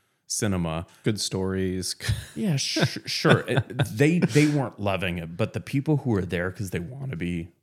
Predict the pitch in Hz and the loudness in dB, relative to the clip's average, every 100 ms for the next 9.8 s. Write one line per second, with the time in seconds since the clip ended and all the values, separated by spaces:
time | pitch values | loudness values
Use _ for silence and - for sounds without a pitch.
0 | - 82 87 80 85 - - 151 76 98 | -8 -6 -4 -6 -6 -8 -6 -4 -4 -8
1 | _ 104 110 120 131 98 - - 82 82 | _ 0 2 2 2 -2 -4 -12 -10 -8
2 | 85 80 - - - - _ - 147 165 | -8 -8 -12 -18 -20 -20 _ 2 8 10
3 | 175 190 190 135 143 170 143 120 87 101 | 8 6 4 6 6 6 4 2 2 2
4 | 101 104 101 101 104 101 104 98 92 92 | 2 2 0 0 0 -2 0 -2 0 -2
5 | 87 95 - 104 110 - 113 113 101 98 | -2 -4 -2 -2 -2 -2 0 2 2 2
6 | 92 92 - 95 95 85 - - - 71 | 0 -2 -6 -6 -4 -6 -8 -8 -10 -10
7 | - 67 - _ _ _ _ _ _ _ | -10 -12 -14 _ _ _ _ _ _ _
8 | _ _ _ _ 135 127 - 123 107 107 | _ _ _ _ 4 6 6 0 0 0
9 | 95 90 85 - 80 87 76 69 | 0 -2 -6 -8 -10 -10 -10 -12